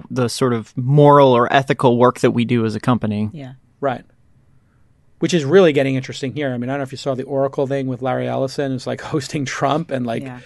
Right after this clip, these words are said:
Speaker 3: somebody who did a petition. I was like, "That person doesn't <laughs> wanna work at Oracle, apparently."
Speaker 2: Mm-hmm.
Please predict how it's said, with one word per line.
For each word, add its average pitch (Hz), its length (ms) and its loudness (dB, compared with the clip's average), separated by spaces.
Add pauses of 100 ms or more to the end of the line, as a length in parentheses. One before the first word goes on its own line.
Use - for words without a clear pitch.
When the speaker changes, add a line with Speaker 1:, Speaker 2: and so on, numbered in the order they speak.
(600)
Speaker 3:
somebody 151 500 -2
who 139 80 2
did 139 200 0
a 131 60 -2
petition. 139 520 -4
I 143 60 -4
was 127 80 -6
like, 123 240 -6
"That 127 400 -4
person 139 540 -4 (100)
doesn't 135 340 -4
<laughs> - 0 -
wanna 160 220 4
work 156 240 4
at 160 80 4
Oracle, 190 480 6
apparently." 156 680 4
Speaker 2:
Mm-hmm. 143 200 -10